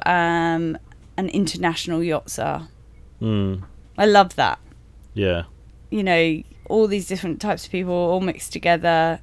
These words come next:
Speaker 1: It's awesome. I love meeting new people and, yeah, getting on with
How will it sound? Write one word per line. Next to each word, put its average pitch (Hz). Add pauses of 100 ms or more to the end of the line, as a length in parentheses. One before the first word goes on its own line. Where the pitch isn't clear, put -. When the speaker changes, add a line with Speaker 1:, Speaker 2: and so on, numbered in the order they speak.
(180)
Speaker 1:
It's -
awesome. 160
I 180
love 170
meeting 160
new 156
people 160
and, 151 (440)
yeah, 151 (720)
getting 165
on 147
with 170